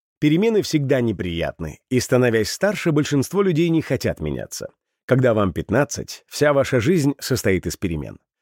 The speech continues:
Тело растет, мозг развивается, отношения с людьми становятся глубже.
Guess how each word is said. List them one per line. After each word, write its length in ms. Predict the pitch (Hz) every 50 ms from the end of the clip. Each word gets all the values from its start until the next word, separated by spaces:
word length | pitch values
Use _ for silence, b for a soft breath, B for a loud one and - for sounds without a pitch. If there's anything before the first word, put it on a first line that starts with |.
| _ _
Тело 360 | - - 233 220 151 104 78
растет, 600 | 69 101 135 - - - - 156 175 175 - - _ _ _
мозг 380 | - 127 135 147 156 - - -
развивается, 840 | 135 135 117 120 123 117 104 117 127 139 131 117 - - 120 104 - _
отношения 540 | - 95 - 90 82 - 110 117 127 131 120
с 60 | -
людьми 320 | 127 127 120 123 135 147 160
становятся 500 | - - 120 92 76 71 82 - - 101
глубже. 540 | 92 104 104 113 117 110 101 113 110 92